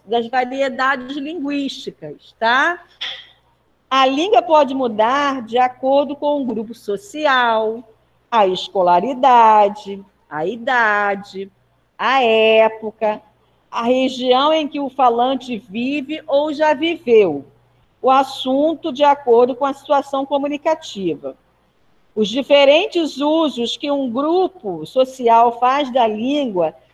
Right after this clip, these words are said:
em determinado tempo e espaço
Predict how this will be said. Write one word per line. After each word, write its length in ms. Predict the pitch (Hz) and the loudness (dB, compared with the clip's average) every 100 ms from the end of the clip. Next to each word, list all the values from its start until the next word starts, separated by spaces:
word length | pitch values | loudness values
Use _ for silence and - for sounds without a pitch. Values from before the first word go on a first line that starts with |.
| _ 226 | _ -6
em 160 | 240 | 0
determinado 800 | 247 240 254 262 240 240 240 240 | 2 2 2 0 0 0 2 0
tempo 560 | 240 - 294 311 311 233 | -2 -4 2 2 2 -2
e 120 | 220 | -4
espaço 840 | - - 233 262 269 - - 160 | -6 -2 2 4 2 -2 -10 -20